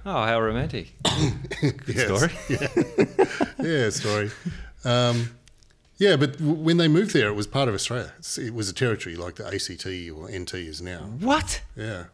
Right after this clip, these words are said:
Speaker 1: I didn't know this.
Speaker 2: Oh, yeah, for sure, man. It was, uh, up until nineteen seventy-five, it was part of Australia. So you'd be an Aussie citizen if you lived and worked there.
Speaker 1: Oh my God, I had no idea that. What, what, re-, why they relinquish it?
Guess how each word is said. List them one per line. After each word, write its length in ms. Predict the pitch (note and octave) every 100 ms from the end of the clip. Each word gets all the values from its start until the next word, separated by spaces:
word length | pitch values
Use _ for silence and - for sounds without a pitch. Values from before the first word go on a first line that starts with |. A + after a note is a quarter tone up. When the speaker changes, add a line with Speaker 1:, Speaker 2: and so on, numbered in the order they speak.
| _
Speaker 1:
I 120 | D#3+ G3+
didn't 200 | A3 F#3
know 180 | A3
this. 380 | A#3 G2 - - -
Speaker 2:
Oh, 100 | G#3+
yeah, 220 | F#3 F3
for 160 | - A2+
sure, 180 | D3+
man. 240 | G2+ F2 F#2
It 80 | C3
was, 240 | A#2+ G#2+
uh, 340 | A#2 G2+ G2+ G2+ - - - - - -
up 120 | -
until 200 | C#3 D#3+
nineteen 300 | D3+ C#3+ C3
seventy-five, 540 | C#3+ C3 - F3 G2+
it 40 | F#2+
was 120 | F2+
part 200 | B2 A2+
of 60 |
Australia. 400 | G2 - A2+ E2 -
So 420 | - - F2 E2 E2 _ _ F3
you'd 220 | G#2 F#2
be 100 | F#2
an 60 | F2+
Aussie 240 | F#2 F#2+
citizen 480 | - G2 F2 D#2+ E2 _ -
if 160 | -
you 160 | F2+ F2 _ -
lived 260 | F#2 -
and 220 | E2+ E2 G2 _ _ -
worked 260 | F2+ D#2+
there. 160 | - - _ _ _ _ _ _ _ _ _ - -
Speaker 1:
Oh 160 | E3+ F#3
my 240 | F3+ C#3+
God, 300 | C3 E3 D3+
I 160 | D3 D#3+
had 200 | D3 B2+
no 220 | C#3+ D#3
idea 280 | E3 F3+ G#3
that. 340 | F3 A#2+ -
What, 300 | - D3+ F3+
what, 240 | D#3+ F3+ F3+ - - D3
re-, 260 | D3 D3
why 340 | C#3+ C#3+ D3+ D3+
they 180 | D3
relinquish 680 | C3 C3 C3 F3 - F3+ -
it? 140 | G#2